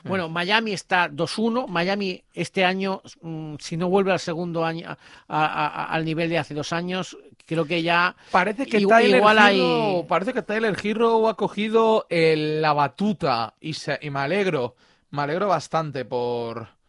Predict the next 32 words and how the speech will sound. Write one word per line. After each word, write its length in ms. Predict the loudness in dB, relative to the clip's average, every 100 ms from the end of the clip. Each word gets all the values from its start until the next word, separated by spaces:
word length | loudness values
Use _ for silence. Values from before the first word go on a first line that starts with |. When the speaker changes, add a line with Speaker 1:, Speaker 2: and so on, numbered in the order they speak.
| _ -14 -4
Speaker 2:
por 180 | -4
ello. 280 | -4 -8 -12 -14 _ -6
Speaker 1:
Washington 500 | -4 -2 -2 0 0
Wizards 420 | 0 0 -2 -4 _ -20 -12
está 300 | -12 -6 -6
en 80 | -4
el 80 | -6
sexto 300 | -10 -10 -4
puesto, 540 | -4 -4 -6 -6 -6 _ _ -4
Atlanta 520 | -2 0 0 0 -2
Hawks 760 | -2 -12 -6 -2 -2 -6 -20 _ _ -18
do-, 180 | -10 -6
en 140 | -6
el 60 | -4
séptimo. 520 | -6 -4 -2 -2 -4 _ _
Este 240 | -10 -4 -4
año 160 | -4
esperamos 320 | -4 -4 -4 -4
mucho 300 | -8 -6 -8
de 100 | -6
Trey 240 | -8 -6
Young. 320 | -6 -8 -12 _ _ _ _ -20 -12
El 100 | -6
año 120 | -4
Speaker 2:
Totalmente. 120 | -2
Speaker 1:
pasado 400 | -2 0 2 2
fue 240 | 0 -4 -2
la 100 | -2
explosión 640 | -4 -6 -6 -4 -4 -2
de 120 | -4
Trey 300 | -4 -4 -4
Young. 340 | -2 -4 -4